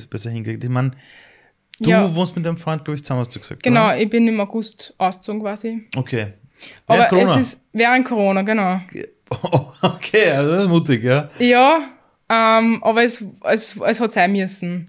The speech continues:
Speaker 1: Okay, verstehe ich.
Speaker 2: Weil gerade als Student finde ich generell Studenten, ich meine, ich mag jetzt nicht für alle Studenten
Speaker 1: Mhm.
Speaker 2: reden, wie gesagt, das möchte ich mal
Speaker 1: Mhm.
Speaker 2: vorweg sagen,
Speaker 1: Mhm.
Speaker 2: weil es betrifft sowieso nie alle.
Speaker 1: Mhm.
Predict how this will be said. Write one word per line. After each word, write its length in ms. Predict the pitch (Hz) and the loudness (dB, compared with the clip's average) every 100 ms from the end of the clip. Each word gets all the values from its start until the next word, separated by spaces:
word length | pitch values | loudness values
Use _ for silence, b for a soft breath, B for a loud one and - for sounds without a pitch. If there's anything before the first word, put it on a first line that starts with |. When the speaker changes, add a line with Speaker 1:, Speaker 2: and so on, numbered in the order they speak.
| 123 | -12
Speaker 1:
Okay, 240 | - 120 | -8 -8
verstehe 360 | 113 - 113 110 | -8 -8 -8 -8
ich. 100 | 104 b b b b | -12 b b b b
Speaker 2:
Weil 520 | 208 214 214 208 - _ _ - | 0 2 2 0 -4 _ _ -16
gerade 240 | - 226 262 | -2 2 2
als 100 | - | 0
Student 460 | 233 208 240 254 | 0 2 2 2
finde 200 | 277 254 | 2 2
ich 60 | 240 | 2
generell 420 | 202 226 208 196 | 0 2 2 0
Studenten, 540 | - 202 208 240 233 | -4 -2 0 0 0
ich 100 | 240 | 0
meine, 200 | 233 220 | 2 4
ich 20 | 233 | 2
mag 120 | 226 | 0
jetzt 140 | 240 | 0
nicht 120 | 233 | -2
für 120 | - - | -2 0
alle 200 | 226 269 | 0 0
Studenten 400 | 220 233 233 254 | -2 -2 0 0
Speaker 1:
Mhm. 60 | |
Speaker 2:
reden, 320 | 226 247 262 240 | 2 4 4 2
wie 60 | |
gesagt, 300 | 233 214 214 | 0 -6 -6
das 120 | 220 | -6
möchte 260 | 214 214 214 | -4 -4 -4
ich 80 | 208 | -2
mal 220 | 202 190 | -2 -2
Speaker 1:
Mhm. 40 | |
Speaker 2:
vorweg 360 | 135 190 185 185 | -2 -2 -2 -6
sagen, 400 | - 190 208 220 | -4 -2 -2 -6
Speaker 1:
Mhm. 300 | 135 135 156 - | -6 -6 -6 -6
Speaker 2:
weil 180 | 202 202 | -2 -2
es 100 | 202 | -2
betrifft 400 | 214 - 226 - | -6 -4 -6 -4
sowieso 300 | 233 233 233 | -4 -2 2
nie 240 | 233 233 | 2 2
alle. 420 | 208 220 233 254 254 - | 0 0 0 -2 -6 -10
Speaker 1:
Mhm. 320 | 127 131 143 | -6 -6 -6